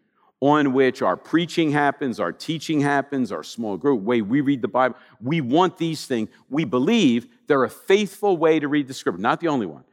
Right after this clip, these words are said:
There's a, that's a faithful way to do it. Not everybody at Calvary Church has to practice them,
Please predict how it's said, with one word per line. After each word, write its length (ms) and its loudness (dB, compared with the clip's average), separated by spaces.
There's 200 0
a, 100 -10
that's 240 0
a 60 -10
faithful 360 2
way 140 4
to 80 0
do 200 2
it. 100 0
Not 320 2
everybody 460 0
at 100 -6
Calvary 280 0
Church 240 -4
has 180 -4
to 80 -10
practice 480 -2
them, 160 -6